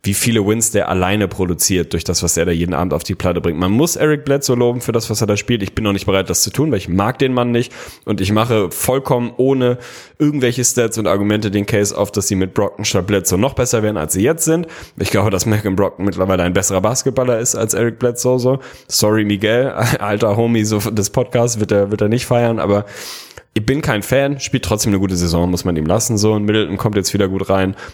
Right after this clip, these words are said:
macht das, was er halt so machen muss, ist irgendwie Borderline fifty, forty, ninety unterwegs.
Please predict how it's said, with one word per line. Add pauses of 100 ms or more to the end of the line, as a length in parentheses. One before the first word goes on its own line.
macht
das,
was
er
halt
so
machen
muss,
ist
irgendwie
Borderline
fifty,
forty,
ninety
unterwegs.